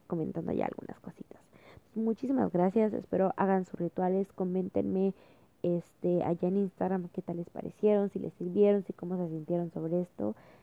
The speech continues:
y pues déjenme saber qué onda, ¿no? Gracias, nos vemos en un próximo capítulo de lo que sea como se vaya a llamar esto, porque todavía no tengo idea. Espero más al ratito que sube este podcast ya tenga un nombre y me puedan decir si les gustó o no. Así que muchas gracias,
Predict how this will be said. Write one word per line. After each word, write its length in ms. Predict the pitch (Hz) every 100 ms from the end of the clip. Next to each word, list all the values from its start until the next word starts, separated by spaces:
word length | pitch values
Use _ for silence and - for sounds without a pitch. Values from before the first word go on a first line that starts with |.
| _
y 140 | - 208
pues 640 | - 170 165 165 160 - _ -
déjenme 300 | 196 240 233
saber 240 | 165 185
qué 160 | - 285
onda, 200 | 240 156
¿no? 280 | 160 208 320 - - _ _ -
Gracias, 360 | 196 208 240
nos 120 | 226 202
vemos 240 | 196 208
en 80 | 196
un 80 | 180
próximo 420 | 190 - 202 185
capítulo 800 | - - - 196 - 208 190 220 - - _
de 80 | -
lo 100 | 180
que 160 | - 175
sea 180 | - -
como 220 | - 202
se 100 | -
vaya 220 | 175 180
a 40 |
llamar 280 | 175 170 165
esto, 180 | 175 -
porque 200 | 220 -
todavía 200 | - -
no 80 | 175
tengo 240 | 175 175 160
idea. 340 | 160 160 - -
Espero 500 | - - 170 170 -
más 200 | - 185
al 80 | 175
ratito 280 | 165 175 175
que 80 | 180
sube 160 | 165
este 160 | 165 -
podcast 600 | - 202 - - - 214 - - - _ _
ya 240 | - 175 165
tenga 340 | - 170 139 151
un 80 |
nombre 280 | 170 190 196
y 40 | 190
me 80 |
puedan 240 | 165 175 160
decir 240 | 156 175
si 120 | -
les 200 | 156 -
gustó 340 | 170 165 - 175
o 100 | 165
no. 280 | 156 208 381 _ - - - -
Así 160 | -
que 140 | - 196
muchas 300 | 202 - 185
gracias, 460 | 202 214 226 247